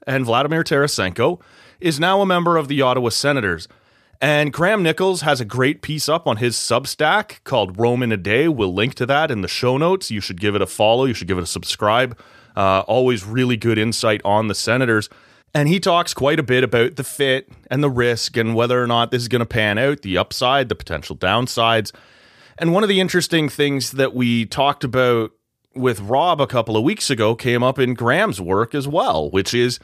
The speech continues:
it's an odd fit. Tarasenko's a left shot guy who prefers to play his offside, which leaves him on the right wing.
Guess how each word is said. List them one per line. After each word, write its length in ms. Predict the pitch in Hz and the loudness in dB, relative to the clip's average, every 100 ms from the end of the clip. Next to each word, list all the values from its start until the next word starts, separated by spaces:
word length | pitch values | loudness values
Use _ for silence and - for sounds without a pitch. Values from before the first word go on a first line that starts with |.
| - _ _ _ _ | -20 _ _ _ _
it's 200 | 165 151 | -4 -2
an 140 | 165 165 - | -2 -4 -2
odd 380 | 139 170 196 170 | 0 2 0 -2
fit. 720 | - - 196 120 - - - _ _ - | -10 -2 0 0 -2 -20 -20 _ _ -6
Tarasenko's 720 | 143 156 - 175 175 175 131 | 0 0 2 -2 2 0 2
a 60 | |
left 400 | 113 117 151 - | 0 2 0 -2
shot 340 | - 156 139 - | -4 0 0 0
guy 300 | 139 139 123 | 0 2 2
who 140 | 131 | -2
prefers 560 | - 117 - 147 156 - | -4 -6 0 0 0 -4
to 80 | 135 | -6
play 260 | 120 110 | 0 2
his 180 | 107 95 101 | 2 0 2
offside, 600 | 101 - - 151 143 101 | 2 0 0 2 2 0
which 180 | 98 110 | -4 -4
leaves 240 | 110 107 | -4 -2
him 100 | 98 | 0
on 140 | 98 | 0
the 80 | 92 | -2
right 300 | 90 101 92 | 0 0 0
wing. 320 | 101 143 92 | -2 -2 -6